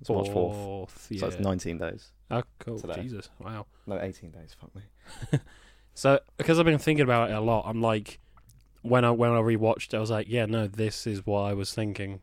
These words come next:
Speaker 1: Mm.
Speaker 2: So, <laughs> I can't, there's nothing, I've got nothing to add.
Speaker 1: <clears throat> No, me neither.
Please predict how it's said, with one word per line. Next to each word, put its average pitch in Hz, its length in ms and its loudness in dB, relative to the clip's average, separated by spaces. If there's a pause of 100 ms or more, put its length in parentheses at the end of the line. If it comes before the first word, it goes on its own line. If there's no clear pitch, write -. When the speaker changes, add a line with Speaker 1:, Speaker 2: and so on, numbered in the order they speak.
Speaker 1:
Mm. 113 80 -2
Speaker 2:
So, 101 680 -4 (540)
<laughs> - 40 -
I 101 60 0
can't, 107 340 -2 (140)
there's 113 160 -2
nothing, 135 240 2
I've 123 140 6
got 113 140 2
nothing 104 280 0
to 98 160 -8
add. 113 240 -4 (1120)
Speaker 1:
<clears throat> - 20 6
No, 147 500 6
me 135 140 4
neither. 123 320 6